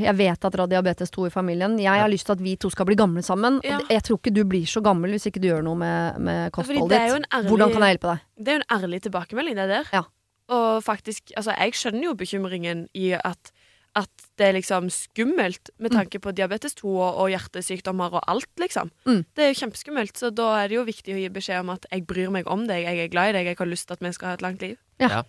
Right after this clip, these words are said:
Speaker 2: og det
Speaker 3: Ja.
Speaker 2: ligger omsorg i det også. Vi skal spise
Speaker 3: Mm.
Speaker 2: kake, du skal få game, men du skal børste tenna, du skal vaske klærne, og vi skal spise litt mindre kake.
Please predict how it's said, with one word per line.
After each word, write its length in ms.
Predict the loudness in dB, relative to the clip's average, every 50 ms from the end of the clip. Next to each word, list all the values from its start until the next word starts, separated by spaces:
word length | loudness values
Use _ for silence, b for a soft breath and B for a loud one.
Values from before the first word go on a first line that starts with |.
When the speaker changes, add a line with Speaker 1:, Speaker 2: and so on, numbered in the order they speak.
| _ _ _ -6
Speaker 2:
og 60 | 0
det 80 | 2 2
Speaker 3:
Ja. 20 |
Speaker 2:
ligger 220 | 2 2 2 2 0
omsorg 220 | 0 0 0 0 2
i 40 | 2
det 80 | 2 2
også. 220 | 0 0 -2 -2
Vi 60 | -4 -4
skal 160 | -8 -8 -8
spise 260 | -6 -6 -6 -6 -4
Speaker 3:
Mm. 60 | -4
Speaker 2:
kake, 220 | -2 -2 -2 -2 -2 -4
du 80 | -4
skal 180 | -4 -4 -4 -4
få 220 | -2 -2 -2 -2 -2 0
game, 440 | 0 2 2 2 2 2 0 0 0
men 180 | 0 -2 -2
du 80 | -4 -6
skal 140 | -8 -8 -8
børste 180 | -8 -6 -6 -4 -2
tenna, 180 | -2 -2 -2 -2
du 80 | -4
skal 140 | -8 -8 -8
vaske 180 | -8 -6 -6 -4
klærne, 380 | -2 -2 0 0 2 0 0 0 -2
og 400 | -2 -4 -2 -2 -2 -2 -4 -6
vi 60 | -8
skal 140 | -10 -12 -16
spise 200 | -14 -12 -12 -10
litt 260 | -10 -10 -12 -14 _ -10 -8
mindre 200 | -8 -8 -8 -8
kake. 340 | -10 -10 -10 -10 -10 -12